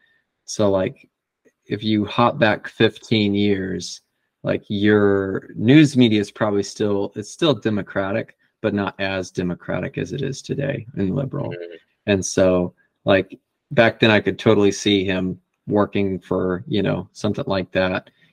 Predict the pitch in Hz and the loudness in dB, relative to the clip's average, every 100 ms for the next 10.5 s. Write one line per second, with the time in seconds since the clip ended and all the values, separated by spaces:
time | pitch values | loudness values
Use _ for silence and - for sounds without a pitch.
0 | - 95 95 92 95 92 92 90 90 90 | -6 -2 -2 -2 0 2 2 2 0 -2
1 | - 92 87 87 - - 101 92 85 92 | -4 -2 0 -2 -6 -4 2 2 2 0
2 | 85 - 90 - - 139 - 131 - _ | -2 -2 -4 -4 -6 -4 -2 -4 -8 _
3 | _ _ _ _ - 104 - - 117 107 | _ _ _ _ -10 -6 -6 -6 -6 -8
4 | - _ _ _ _ _ _ _ _ _ | -14 _ _ _ _ _ _ _ _ _
5 | _ _ _ 123 113 104 104 98 98 92 | _ _ _ 0 2 2 0 -2 -4 -4
6 | 92 90 95 87 - 85 87 _ _ _ | -6 -4 -2 -2 -2 -4 -4 _ _ _
7 | _ _ _ _ _ _ _ _ _ 127 | _ _ _ _ _ _ _ _ _ -20
8 | 120 - 127 120 - _ _ - 90 - | -18 -14 -14 -14 -20 _ _ -8 -8 -8
9 | _ _ _ _ _ _ _ _ _ - | _ _ _ _ _ _ _ _ _ -2
10 | 95 95 90 90 - | 2 2 2 -4 -8